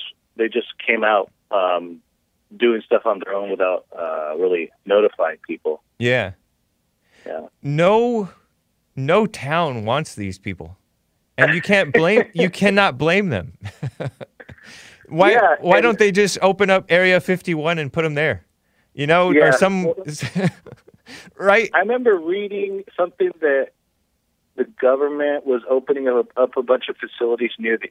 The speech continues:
Speaker 1: airports so that they could put 'em there. I don't know what happened to that, but I think that's, like, tertiary, like, like, third on the list of where they're gonna stick people. But
Speaker 2: Yeah.
Speaker 1: this place in Bell Gardens, the, uh, the concern I have about it, I mean, I think, and the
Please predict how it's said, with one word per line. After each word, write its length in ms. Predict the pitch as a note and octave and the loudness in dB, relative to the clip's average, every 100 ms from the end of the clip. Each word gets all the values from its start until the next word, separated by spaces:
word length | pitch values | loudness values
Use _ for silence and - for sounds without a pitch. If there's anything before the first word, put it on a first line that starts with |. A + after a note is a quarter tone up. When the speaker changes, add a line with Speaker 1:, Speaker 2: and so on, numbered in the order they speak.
| - | 0
Speaker 1:
airports 640 | A#2 - _ - F#2 F2+ - - | 0 0 _ 0 0 0 -6 -6
so 60 | G#2 | -4
that 120 | F#2+ - | -4 -6
they 80 | A2+ | -6
could 140 | G#2 G#2 | -6 -4
put 140 | A2+ | -4
'em 120 | G2 | -4
there. 220 | F#2+ G2+ A2+ | 0 2 2
I 20 | |
don't 100 | B2+ | 0
know 100 | G2+ | -2
what 140 | F#2+ | -4
happened 300 | G2+ G2+ - | 0 -2 -2
to 80 | D#2+ | -4
that, 140 | F2 F2+ | -2 -2
but 100 | - | -6
I 40 | - | -10
think 180 | D#3+ - | -8 -2
that's, 160 | D#3 - | -2 0
like, 140 | G#2+ - - | -4 -4 0
tertiary, 640 | C3+ C3+ - G#2+ G2+ G2+ F#2+ | 2 2 -2 0 2 2 -2
like, 160 | F2 - _ _ _ _ - | -6 -8 _ _ _ _ -8
like, 180 | F#2+ _ _ A#3 _ _ _ _ _ _ - | -8 _ _ _ _ _ _ _ _ _ 0
third 240 | C#3 C3+ | 4 4
on 140 | A#2+ G#2+ | 2 -2
the 60 | |
list 420 | G2 A#2 G#2+ - | -4 -4 -4 -8
of 140 | G#2 F2+ | -12 -8
where 100 | G2 | -10
they're 120 | F#2+ | -8
gonna 160 | F#2+ F2 | -12 -12
stick 220 | - B2+ - | -6 -6 -4
people. 340 | D3+ - D#3 | -6 2 2
But 320 | C3 A2 G2 _ | 4 4 2 _
Speaker 2:
Yeah. 340 | A2 G#2+ G#2+ G2 _ _ | -2 0 0 -4 _ _
Speaker 1:
this 160 | - - - | -2 -2 0
place 220 | F3+ G3 - | 2 2 2
in 140 | F3 | 2
Bell 180 | D#3 C#3+ | 2 2
Gardens, 480 | B2+ C3+ D3 C3+ A#2+ | 4 2 4 -2 -4
the, 100 | B2 - | -8 -8
uh, 100 | A#2+ - | -12 -8
the 160 | C#3 C3 - | -4 -4 -4
concern 380 | - D3 - G3 | -8 -6 0 2
I 60 | G3 D#3+ | 2 2
have 100 | E3+ | 0
about 360 | D#3 D#3+ D#3+ | -2 -2 0
it, 180 | D#3+ D3 | -2 -4
I 80 | C3 | -6
mean, 140 | C3 | -6
I 80 | A#2 | -6
think, 240 | A#2+ C#3+ B2+ - | -6 -10 -14 -20
and 120 | A2+ | -12
the 120 | G#2 | -10